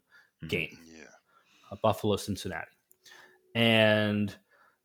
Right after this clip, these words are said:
Speaker 2: the guy goes down, you know, the, the ambulance comes out,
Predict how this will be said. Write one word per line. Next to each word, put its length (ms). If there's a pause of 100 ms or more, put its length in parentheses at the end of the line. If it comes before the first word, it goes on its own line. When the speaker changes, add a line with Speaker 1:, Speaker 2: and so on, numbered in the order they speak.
(120)
Speaker 2:
the 160
guy 300
goes 300
down, 640
you 120
know, 160
the, 280
the 320
ambulance 480
comes 360
out, 320